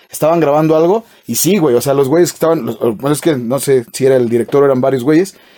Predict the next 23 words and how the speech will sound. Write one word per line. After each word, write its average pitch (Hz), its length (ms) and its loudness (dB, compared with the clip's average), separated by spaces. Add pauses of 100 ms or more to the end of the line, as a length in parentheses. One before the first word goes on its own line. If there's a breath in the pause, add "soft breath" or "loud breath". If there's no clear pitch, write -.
(120)
pero 135 140 0
sí 151 60 2
era 175 60 2
así 156 80 0
como 170 120 0
que 123 80 -6
pasaba 151 240 0
la 147 100 0
gente 165 240 0
y 180 40 4
esos 160 100 2
güeyes 151 180 0
te - 120 -6
hacían 139 140 -4
como 135 140 -2
de, 117 80 -6 (1800)
de, 120 100 -8
"Cállate, 165 380 -2
güey", 127 220 2
y 123 40 -4
tú 151 120 0
ibas 160 280 0
a 120 200 0